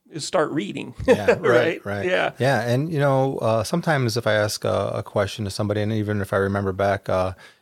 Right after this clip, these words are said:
Speaker 2: in my earlier days of study, um, I say, "Hey, I'm gonna start in the, in, in this book, this epistle to, to Romans or whatever." And you read it, and it's like, it's almost like reading a foreign language at first,
Speaker 1: Mm.
Speaker 2: because it, it talks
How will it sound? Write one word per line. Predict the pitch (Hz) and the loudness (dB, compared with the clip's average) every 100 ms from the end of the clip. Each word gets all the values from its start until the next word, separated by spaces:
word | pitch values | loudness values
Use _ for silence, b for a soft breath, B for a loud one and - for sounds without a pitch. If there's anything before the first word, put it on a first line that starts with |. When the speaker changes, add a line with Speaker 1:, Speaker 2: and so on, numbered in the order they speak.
| _ | _
Speaker 2:
in | 107 | -4
my | 98 | -2
earlier | - 113 120 | 0 0 0
days | 95 98 92 | 0 -2 -4
of | |
study, | - 113 104 95 98 104 | -2 0 0 0 -2 -4
um, | 131 101 98 | -4 -2 -2
I | |
say, | 95 120 | -2 0
"Hey, | 120 | 2
I'm | 113 | 2
gonna | 98 | -2
start | 85 101 98 - | -2 0 0 0
in | 95 95 98 | -2 -2 -2
the, | 98 95 113 - b b b _ _ | -2 -2 -6 -12 b b b _ _
in, | - - 117 - | -10 -6 -6 -4
in | 107 | -2
this | 104 | -2
book, | - 110 95 | 0 0 0
this | - - | -4 -6
epistle | - 101 - 95 95 98 160 | -4 -2 0 2 0 -4 -10
to, | - 95 | -4 -2
to | 87 95 | -2 0
Romans | 101 95 90 | 0 0 -2
or | 92 | -4
whatever." | 92 90 87 90 - b b b - | -6 -4 -6 -6 -10 b b b -8
And | 101 | -4
you | 101 | 0
read | 120 113 | 0 0
it, | 120 - | -2 -8
and | 107 | -12
it's | 107 | -6
like, | 104 98 - 254 - - 139 98 139 - | -4 -6 -10 -20 -20 -20 -20 -20 -14 -6
it's | 135 | -2
almost | 151 143 | 0 0
like | 104 - | -2 -2
reading | 107 98 | -2 -2
a | |
foreign | - 104 92 | -2 -2 0
language | 104 104 90 | -2 -4 -6
at | 90 | -10
first, | - 95 101 | -8 -10 -8
Speaker 1:
Mm. | 165 156 | -6 -4
Speaker 2:
because | 120 98 92 | 0 0 -2
it, | 123 | -8
it | - 131 | -10 -6
talks | - 123 123 - | 0 0 0 -4